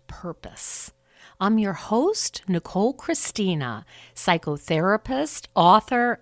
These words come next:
and fellow Zestful Ager. And if you like the podcast, you'll love my companion online course,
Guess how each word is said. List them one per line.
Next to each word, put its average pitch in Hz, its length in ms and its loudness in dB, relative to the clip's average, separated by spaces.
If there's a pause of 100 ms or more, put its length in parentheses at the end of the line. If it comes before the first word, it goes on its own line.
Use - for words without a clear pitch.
and 156 340 -2
fellow 175 640 4
Zestful 180 720 2
Ager. 151 600 -6 (960)
And 214 120 2
if 208 140 -6
you 208 80 4
like 262 380 4
the - 120 0
podcast, 226 960 2
you'll 226 400 4
love 254 460 6
my 208 320 4
companion 233 880 0
online 202 600 2
course, 320 720 -2